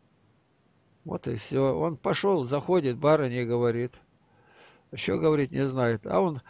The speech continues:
коней говорит, распрягайте, никуда не поедем сегодня. Поздновато уже. И они рас-, уже расседлали коней. Он заходит тогда, он что-то там ей ещё наговаривает, там где-то надо купить. Она распоряжалась, он редко дома бывал.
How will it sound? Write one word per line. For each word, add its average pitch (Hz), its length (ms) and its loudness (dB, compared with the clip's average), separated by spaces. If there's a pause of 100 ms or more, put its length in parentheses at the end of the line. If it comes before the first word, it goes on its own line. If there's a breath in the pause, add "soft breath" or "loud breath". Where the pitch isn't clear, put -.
(420 soft breath)
коней 175 300 2
говорит, 147 200 -2
распрягайте, 175 680 4
никуда 156 300 2
не 139 120 -2
поедем 131 480 2
сегодня. 104 560 -4 (880)
Поздновато 127 640 0
уже. 107 320 -6 (300 loud breath)
И - 60 -6
они 196 340 6 (160 soft breath)
рас-, - 280 -2
уже 160 460 2 (220 loud breath)
расседлали 190 680 4
коней. 196 460 4 (400 loud breath)
Он 180 160 2
заходит 226 520 10
тогда, 143 320 4
он 185 120 2
что-то 165 260 0
там 160 200 4
ей 156 160 2
ещё 185 280 2
наговаривает, 151 720 6
там 131 120 0
где-то 131 240 -4
надо 135 240 0
купить. - 440 -4 (240)
Она 147 280 2
распоряжалась, 160 680 4
он 131 120 0
редко 139 300 0
дома 147 280 4
бывал. 117 400 2